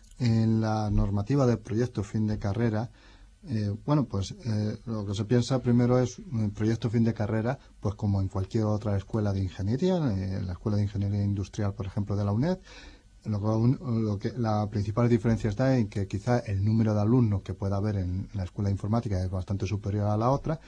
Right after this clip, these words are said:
y crea, pues, una, unos problemas de logística. Entonces, en esta normativa,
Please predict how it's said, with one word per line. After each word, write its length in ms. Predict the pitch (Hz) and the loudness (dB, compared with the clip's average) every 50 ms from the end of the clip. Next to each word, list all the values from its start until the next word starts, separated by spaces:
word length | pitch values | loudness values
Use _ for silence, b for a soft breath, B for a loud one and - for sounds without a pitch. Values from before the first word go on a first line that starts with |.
| b b b b b | b b b b b
y 140 | - 110 104 | -6 -6 -2
crea, 280 | 110 110 113 127 135 - - - | 0 2 2 2 0 -2 -8 -6
pues, 240 | - 104 98 - | -6 -4 -4 -2
una, 240 | 110 101 101 101 104 - - - | -2 -2 0 -2 -4 -6 -10 -6
unos 380 | - 127 117 113 110 107 107 104 | 0 2 4 4 4 4 2 0
problemas 380 | - - 101 107 104 104 98 92 | -2 -2 0 0 2 2 0 0
de 60 | 82 | -2
logística. 560 | 85 85 - - 80 - - - - 107 98 B B B B B B B B | -6 -8 -10 -10 -12 -12 -12 -14 -14 -14 -14 B B B B B B B B
Entonces, 260 | B - 139 156 147 | B 0 2 4 4
en 80 | 117 | 4
esta 240 | 113 107 104 - 117 | 2 2 2 2 4
normativa, 580 | 120 131 131 139 147 151 151 - 170 175 190 | 4 6 6 4 4 2 2 4 4 4 4